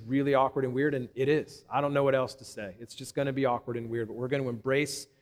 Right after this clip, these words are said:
the awkward and weirdness. But I believe this is an opportunity for us to practice love and to practice the incarnation this morning, to speak words of affirmation and love to each other and the people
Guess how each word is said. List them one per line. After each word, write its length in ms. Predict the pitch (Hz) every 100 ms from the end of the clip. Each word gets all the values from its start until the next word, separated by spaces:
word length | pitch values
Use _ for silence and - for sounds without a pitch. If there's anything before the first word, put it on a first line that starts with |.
| _ _ _ _
the 100 | 131
awkward 500 | 120 127 131 131 123 - _ _ 113
and 160 | 120
weirdness. 640 | 113 117 107 104 - - - _ _ _ _
But 80 | 165
I 80 | 175
believe 280 | 196 254 233
this 160 | 247
is 120 | 214
an 100 | 185
opportunity 380 | 185 190 190 185
for 100 | 180
us 100 | 165
to 100 | -
practice 520 | 135 - 156 - 165 139
love 320 | 135 165 156
and 80 | 135
to 60 |
practice 460 | 131 - 147 143 135
the 220 | - 127
incarnation 720 | 135 131 139 123 120 120 127 117
this 220 | - -
morning, 260 | 113 110 113 _ _ _ _ _
to 80 | 143
speak 300 | - 190 185
words 260 | 170 196
of 100 | 175
affirmation 680 | 156 160 170 151 160 160 170
and 160 | 147 139
love 260 | 147 160 -
to 140 | 156
each 160 | 143 139
other 280 | 143 143 143
and 180 | 135
the 60 | 127
people 680 | - 151 - 156 147 151